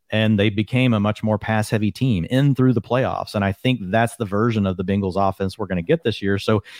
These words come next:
even if Higgins has got a share with Chase in this situation,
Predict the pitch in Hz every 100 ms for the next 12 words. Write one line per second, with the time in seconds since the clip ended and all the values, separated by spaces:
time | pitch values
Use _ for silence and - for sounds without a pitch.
0 | - - 151 139 110 120 113 101 113 104
1 | 92 - 107 101 90 131 127 92 - -
2 | _ _ _ _ - 143 147 123 - 123
3 | 110 101 117 120 101 92